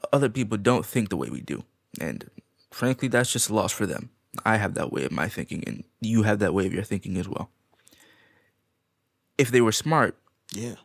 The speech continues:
Speaker 1: what they would do is every opportunity they got to speak to someone who was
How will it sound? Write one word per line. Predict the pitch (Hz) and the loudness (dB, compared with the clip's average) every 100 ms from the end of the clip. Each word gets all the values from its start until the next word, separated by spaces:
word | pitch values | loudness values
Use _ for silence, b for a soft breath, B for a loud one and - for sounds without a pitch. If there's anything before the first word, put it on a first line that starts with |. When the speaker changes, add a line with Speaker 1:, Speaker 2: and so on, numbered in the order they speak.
| _ | _
Speaker 1:
what | - 104 | 0 2
they | 110 | 2
would | 104 98 | 0 4
do | 135 113 95 - _ _ - | 4 4 2 -6 _ _ -6
is | 101 - | -6 -2
every | 135 147 156 143 | -2 0 0 0
opportunity | - 131 117 - - 113 110 104 | 0 0 0 2 4 6 6 6
they | 95 98 | 4 0
got | 95 - - - _ _ _ _ _ - | -2 -6 -8 -14 _ _ _ _ _ -4
to | 107 | 0
speak | - - 117 113 | 0 2 2 2
to | - | 0
someone | - 113 110 107 | 2 4 4 2
who | 101 | 2
was | 101 - | -2 0